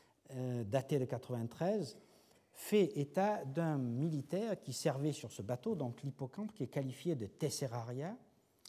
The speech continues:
ce qui impliquerait d'une part l'existence d'un détachement de la flotte, euh, militaire à Myosormos,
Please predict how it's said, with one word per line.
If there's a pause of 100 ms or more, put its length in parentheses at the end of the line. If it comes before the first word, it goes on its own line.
(600)
ce
qui
impliquerait
d'une
part
l'existence
d'un
détachement
de
la
flotte,
euh,
militaire
à
Myosormos,